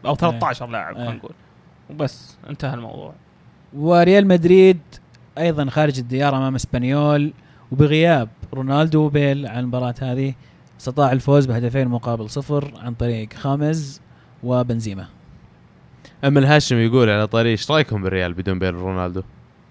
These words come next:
Speaker 2: والله مختلف تماما. يعني ح-، ما، يعني شوف، زيدان نزل بحاول يعوض كل لاعب بنفس الخانة، لكن شفنا أسينسيو في الشوط الأول ما كان له يعني ذاك الأثر الكبير. آه، حتى بنزيما كان هادي جدا،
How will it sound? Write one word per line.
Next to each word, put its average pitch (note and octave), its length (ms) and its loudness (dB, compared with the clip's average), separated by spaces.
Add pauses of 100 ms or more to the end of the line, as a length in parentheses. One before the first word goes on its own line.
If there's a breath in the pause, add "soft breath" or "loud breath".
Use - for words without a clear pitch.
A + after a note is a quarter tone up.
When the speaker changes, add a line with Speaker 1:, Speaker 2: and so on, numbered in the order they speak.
(600 soft breath)
Speaker 2:
والله A3 220 0
مختلف - 420 -4
تماما. C3+ 380 -2 (580)
يعني C3+ 340 -6 (180)
ح-، D#3 460 -14
ما، F#3 280 0
يعني D3+ 240 -4
شوف، E3+ 140 -2 (420)
زيدان D#3+ 300 2
نزل F3+ 420 2 (400)
بحاول B2 580 2
يعوض D3 400 4 (260)
كل E3+ 120 0
لاعب D3+ 340 0
بنفس C#3+ 280 -4
الخانة، G#2+ 360 -10 (560 soft breath)
لكن E3+ 520 -2 (380 soft breath)
شفنا D3+ 360 0
أسينسيو C#3 360 -2
في B2 160 -8
الشوط B2 260 -4
الأول C#3 340 -2
ما D#3+ 140 -2
كان A2+ 280 -8
له A2 260 -8 (120)
يعني A2 120 -10
ذاك A#2 200 -8
الأثر A2+ 340 -8
الكبير. B2+ 360 -2 (560 soft breath)
آه، A#2+ 480 -8
حتى - 280 -4
بنزيما C#3+ 480 -4
كان A#2+ 260 -6
هادي C3 380 0
جدا، D3+ 440 -2